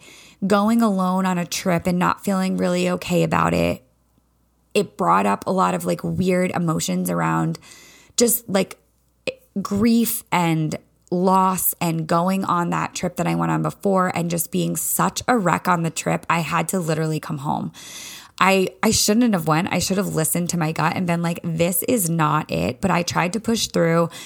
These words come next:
I tried to be, like, the bigger person. Like, "I'm gonna go to this business event and, like, I'm gonna, like, figure it out. I'm gonna show up." And when I got there, while I have some great friends and I've made some great friends through that particular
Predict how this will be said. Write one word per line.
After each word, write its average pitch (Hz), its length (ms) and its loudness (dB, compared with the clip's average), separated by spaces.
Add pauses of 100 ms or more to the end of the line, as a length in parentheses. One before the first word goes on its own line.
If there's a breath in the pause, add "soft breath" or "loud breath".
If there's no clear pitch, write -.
(200 loud breath)
I 180 160 4
tried 180 440 2
to 202 100 -2
be, 190 180 2
like, 185 200 0
the 196 40 -2
bigger 165 220 0
person. 208 500 0
Like, 165 180 0 (240 loud breath)
"I'm 226 120 2
gonna 214 140 4
go 196 140 2
to 196 60 2
this 175 180 -2
business 208 380 0
event 190 340 0
and, 175 140 -2
like, 160 220 -4 (360 loud breath)
I'm 220 220 4
gonna, 208 220 4
like, 185 160 0
figure 208 360 2
it 190 60 4
out. 180 280 4
I'm 208 200 2
gonna 226 140 4
show - 180 2
up." 190 260 4
And 185 400 2 (340 loud breath)
when 226 120 4
I 208 60 4
got 208 260 2
there, 190 440 4 (320 loud breath)
while 214 280 4
I 202 100 2
have 190 320 2
some 254 220 2
great 180 420 2
friends 180 360 0
and 180 80 0
I've 170 160 -2
made 170 260 -2
some 190 100 -2
great 170 300 -2
friends 170 340 -2
through 175 220 -2 (140)
that - 320 0
particular 262 760 -2